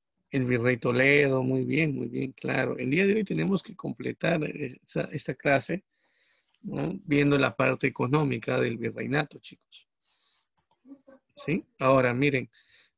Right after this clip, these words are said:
cuando, por ejemplo, a ver, buenos días, ¿cómo estás, Salazar? Hola, Munibe, hola, Bazán. Hola, Chombimuni.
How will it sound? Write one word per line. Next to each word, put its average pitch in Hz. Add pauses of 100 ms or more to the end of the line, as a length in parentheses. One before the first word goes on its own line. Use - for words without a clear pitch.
(100)
cuando, 131
por 143
ejemplo, 208
a 135
ver, 135
buenos 156
días, 156
¿cómo 151
estás, -
Salazar? 143
Hola, 143
Munibe, 139
hola, 135
Bazán. 139 (1160)
Hola, 143
Chombimuni. 139